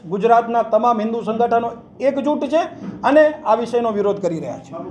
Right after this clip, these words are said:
ખૂબ જ સારો પ્રશ્ન છે. આવા સકારાત્મક વિચારો, અ, હોવા જોઈએ. અ, આપણે જ્યાં શક્તિની આરાધના કરવા જતા હોઈએ, તમને મેં પહેલાં કીધું એમ કે માતાજી,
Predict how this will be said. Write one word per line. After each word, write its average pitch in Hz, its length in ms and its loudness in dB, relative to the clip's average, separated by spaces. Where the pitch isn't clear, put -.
ખૂબ 214 280 4
જ 240 180 2
સારો 226 420 6
પ્રશ્ન 254 420 0
છે. 240 300 -8
આવા 190 240 2
સકારાત્મક 214 560 -2
વિચારો, 220 360 2
અ, 233 340 -6
હોવા 196 480 4
જોઈએ. 254 380 -2
અ, 208 320 -8
આપણે 190 300 2
જ્યાં 233 180 2
શક્તિની 240 460 -2
આરાધના 233 420 4
કરવા 233 300 4
જતા 240 280 0
હોઈએ, 196 440 0
તમને 220 180 -2
મેં 233 180 0
પહેલાં 233 340 6
કીધું 247 300 0
એમ 202 180 -2
કે 214 100 0
માતાજી, 240 840 0